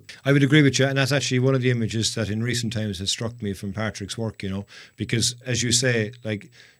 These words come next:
and I suppose, yeah, I just wanna talk, I suppose I'll talk about a couple of his early images, because when you look in regards to what Patrick would have done, he's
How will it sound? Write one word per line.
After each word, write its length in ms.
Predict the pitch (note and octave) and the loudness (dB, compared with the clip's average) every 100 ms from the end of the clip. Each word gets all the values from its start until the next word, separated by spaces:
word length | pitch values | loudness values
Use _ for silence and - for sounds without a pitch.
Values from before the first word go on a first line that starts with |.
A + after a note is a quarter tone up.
| _ | _
and 100 | B2+ | -4
I 40 | C3+ | -2
suppose, 200 | F3 F3 | 0 2
yeah, 120 | D3 | 2
I 40 | A#2 | 2
just 100 | B2 | 0
wanna 120 | A#2 | 0
talk, 260 | - D3 - | 0 -4 -4
I 60 | C3 | -6
suppose 200 | C#3 C#3 | -2 -2
I'll 80 | |
talk 260 | C3 D3+ A#2+ | 0 -2 -2
about 140 | A#2 | -4
a 40 | A2+ | -4
couple 260 | A#2 A#2+ | -4 -4
of 60 | G#2+ | -4
his 120 | G#2 | 0
early 280 | C3+ C3+ A#2 | 2 2 2
images, 360 | G#2+ F#2+ G2+ - | 0 -2 -6 -6
because 300 | G#2+ A#2 G2+ | -4 -4 -4
when 100 | A2+ | -2
you 100 | A#2 | -2
look 200 | C3 C3 | -2 -2
in 140 | A2+ G#2+ | -4 -4
regards 400 | G#2+ C#3+ C3 - | -4 -4 -4 -4
to 140 | G2+ | -6
what 160 | G#2 - | -8 -6
Patrick 380 | B2 A#2+ G#2+ | -6 -6 -8
would 100 | G#2+ | -8
have 100 | G2 | -8
done, 280 | - C3 A2+ | -2 0 0
he's 220 | G2+ A#2 | -2 -4